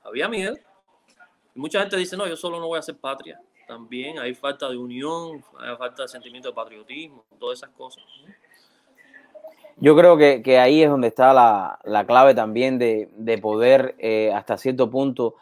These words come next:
Speaker 2: eh, y, y lo hemos visto con esta apertura de la internet,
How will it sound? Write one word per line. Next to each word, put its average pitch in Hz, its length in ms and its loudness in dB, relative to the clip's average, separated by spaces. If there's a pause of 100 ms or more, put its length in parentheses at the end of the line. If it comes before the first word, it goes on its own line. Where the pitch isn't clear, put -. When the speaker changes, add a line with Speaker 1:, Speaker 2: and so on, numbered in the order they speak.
(380)
Speaker 2:
eh, 104 420 0
y, 127 340 0
y 135 40 4
lo 143 120 8
hemos 160 220 4
visto 202 280 4
con 120 140 0
esta 139 220 4
apertura 135 480 4
de 127 80 8
la 120 80 4
internet, 135 580 0